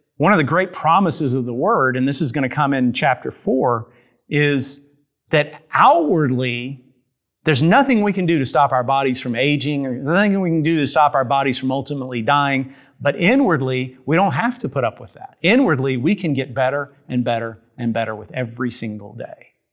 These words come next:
Every single day we can become more like Jesus.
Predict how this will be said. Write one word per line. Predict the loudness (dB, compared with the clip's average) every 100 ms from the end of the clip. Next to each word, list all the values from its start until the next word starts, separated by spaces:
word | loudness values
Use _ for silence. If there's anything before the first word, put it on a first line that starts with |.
| _ _ _ _ _ _ _
Every | 0 2 2 2
single | 2 0 0
day | 0
we | 0 -2
can | -4
become | -4 -4 -4 -4 -6 _ _ -2
more | 0 2
like | 0 0
Jesus. | 0 0 -2 -6 -10 -12